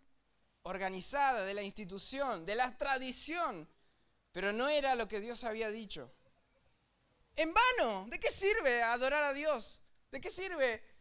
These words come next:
ir hasta Luján, prender velas? ¿De qué sirve ofrecer frutos de mi sacrificio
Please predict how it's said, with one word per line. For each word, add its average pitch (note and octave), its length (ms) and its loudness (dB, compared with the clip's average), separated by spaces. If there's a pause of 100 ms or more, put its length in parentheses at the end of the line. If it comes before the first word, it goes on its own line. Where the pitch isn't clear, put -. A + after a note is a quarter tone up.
(140)
ir C#4 260 0
hasta A#3+ 240 -2
Luján, B3 440 -2
prender A#3 360 -4
velas? A3+ 640 0 (180)
¿De C#4 100 -4
qué - 100 -2
sirve F4 580 4 (100)
ofrecer C#4+ 520 -2
frutos B3 680 -6 (140)
de B3 100 -6
mi C4 120 -4
sacrificio A#3+ 840 -4